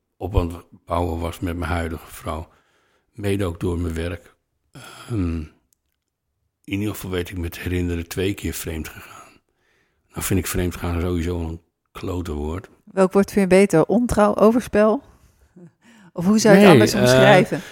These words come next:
Speaker 1: ik ben me gaan interesseren in polyamorie en ik kan me dus heel goed voorstellen dat je op meer dan één mens verliefd kunt worden. En uiteindelijk blijkt vaak dat, eh, de dynamiek van dat één persoon heel moeilijk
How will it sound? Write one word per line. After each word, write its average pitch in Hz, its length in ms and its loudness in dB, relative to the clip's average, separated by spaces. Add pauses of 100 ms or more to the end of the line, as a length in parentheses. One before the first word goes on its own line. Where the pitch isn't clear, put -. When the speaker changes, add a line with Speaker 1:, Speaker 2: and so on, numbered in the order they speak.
(140)
Speaker 1:
ik 117 180 0
ben 123 140 6
me 120 80 6
gaan 120 160 2
interesseren 113 580 2
in 98 100 0
polyamorie 104 680 0
en 120 100 -2
ik 113 80 -2
kan 117 160 -2
me 113 60 -2
dus 110 140 -4
heel 110 160 2
goed 104 140 0
voorstellen 98 600 -2
dat 98 220 -2
je 98 200 -2 (340)
op 104 120 -6
meer 104 200 4
dan 98 120 0
één 92 180 0
mens 90 220 0
verliefd 147 280 -2
kunt 139 180 -2
worden. 90 380 0 (1400)
En 98 260 -2 (280)
uiteindelijk 98 520 -2
blijkt 85 300 -6
vaak 87 340 -6
dat, 90 320 -8
eh, 85 340 -8 (320)
de 85 320 -10
dynamiek 98 520 4
van 90 380 -4 (500)
dat 92 280 -8
één 98 240 0
persoon 92 560 -2
heel 98 240 -2
moeilijk 95 540 -2